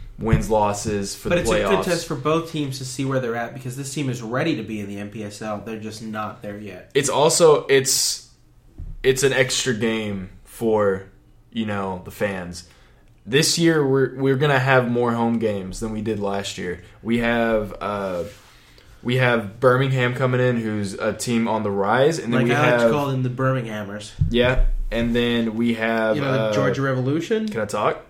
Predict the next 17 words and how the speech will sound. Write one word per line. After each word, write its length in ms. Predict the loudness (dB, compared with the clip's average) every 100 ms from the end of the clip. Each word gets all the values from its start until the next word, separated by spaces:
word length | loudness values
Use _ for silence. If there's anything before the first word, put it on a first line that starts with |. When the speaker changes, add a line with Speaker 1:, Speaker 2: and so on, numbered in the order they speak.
| -20
Speaker 2:
So, 240 | -14 -12 -6
well, 160 | -6 -2
Speaker 1:
Hold 60 | 2
Speaker 2:
okay. 20 |
Speaker 1:
on, 160 | 2 2 -4
hold 140 | -4
on. 120 | -2
I'm, 160 | -2 -2
I 100 | 0
have 120 | 0
a 40 | -2
point. 300 | -4 -6 -8 -14 _ _
Speaker 2:
Okay. 380 | -8 -2 -4 -4 -8
Speaker 1:
I 60 | -6
have 140 | -6
a 20 |
point. 280 | -4 -6 -6